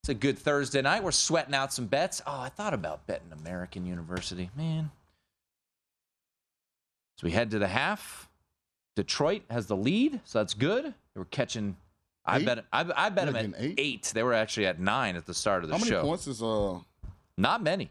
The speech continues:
Speaker 2: Davis have?
Speaker 1: Uh, going for the, uh, the record, Antoine Davis has just seven points in the first half.
Speaker 2: Oh, so you know, hey, you know he's about to explode in a
Speaker 1: There we
Speaker 2: second.
Speaker 1: go.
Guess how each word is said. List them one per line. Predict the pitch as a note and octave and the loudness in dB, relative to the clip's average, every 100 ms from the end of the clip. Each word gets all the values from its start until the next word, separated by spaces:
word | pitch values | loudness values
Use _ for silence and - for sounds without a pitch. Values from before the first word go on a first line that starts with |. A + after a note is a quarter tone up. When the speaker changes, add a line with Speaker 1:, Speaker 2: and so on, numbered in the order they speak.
| - | -8
Speaker 2:
Davis | A2 C#3+ B2+ | -6 -6 -6
have? | - - _ - | -10 -14 _ -2
Speaker 1:
Uh, | E2+ E2+ E2 - - | 0 2 0 -6 -2
going | B2+ D#3+ E3 | 0 0 -2
for | C#3+ | -2
the, | A#2+ A#2 | 0 2
uh, | A2 G#2 | 4 4
the | G2 | 2
record, | F#2+ F3+ - G#2+ G#2 - _ _ - | 4 2 2 -4 -4 -8 _ _ -2
Antoine | A#2 C3+ B2+ A#2 G#2 | 0 0 0 2 2
Davis | F#2+ A#2+ F2 F2 - - - | 2 2 2 -2 -2 -4 -4
has | F2 F#2+ F2+ F2 E2+ - | 0 2 2 0 -4 -8
just | F2 F#2 - - - | -6 -2 2 2 2
seven | - C3 D#3+ D3 | 2 2 0 -4
points | - B2 - - | 0 -2 0 -4
in | - | -4
the | F2 | -4
first | - G#2 F#2+ - | -2 0 0 0
half. | F2 - | 0 0
Speaker 2:
Oh, | F2 E2 | -2 -2
so | D2 E2+ | -2 -2
you | A#2 | 0
know, | F#2+ D2+ | 0 0
hey, | F#2 | -2
you | D#2+ G2+ | -2 -2
know | F#2 A2 | 0 0
he's | G#2 | 0
about | - D2 | -2 -6
to | D2 | -6
explode | E2+ - F2+ E2+ | -10 -6 -4 -4
in | D2+ | -4
a | |
Speaker 1:
There | D2+ F2+ | -2 0
we | |
Speaker 2:
second. | E2 | 2
Speaker 1:
go. | A2+ C#3 | 2 0